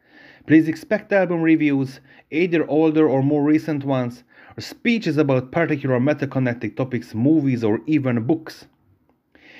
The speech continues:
If you wish to get instant notification about new episodes,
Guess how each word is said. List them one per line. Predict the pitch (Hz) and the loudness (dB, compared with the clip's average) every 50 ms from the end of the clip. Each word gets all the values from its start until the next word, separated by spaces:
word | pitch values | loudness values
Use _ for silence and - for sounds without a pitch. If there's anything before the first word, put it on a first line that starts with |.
| - - - | -14 -4 0
If | 135 135 139 139 | 0 0 2 2
you | 135 123 | 2 2
wish | 127 151 190 185 - - | 2 2 0 0 -2 -4
to | 151 | -4
get | 143 151 156 143 - 151 | 0 0 -2 -2 -2 -4
instant | 180 175 170 - 175 160 160 | -4 -4 -2 -2 -2 -2 -2
notification | 156 151 156 139 135 156 143 - 147 143 139 - 143 | -2 -4 -6 -4 -4 -4 -2 -2 -4 -4 -2 -2 -2
about | 135 127 127 120 117 120 | 0 0 0 0 0 0
new | 147 143 135 131 | 0 0 2 0
episodes, | 131 131 143 143 131 135 127 120 117 107 - | 0 0 0 -2 0 0 0 0 0 -4 -8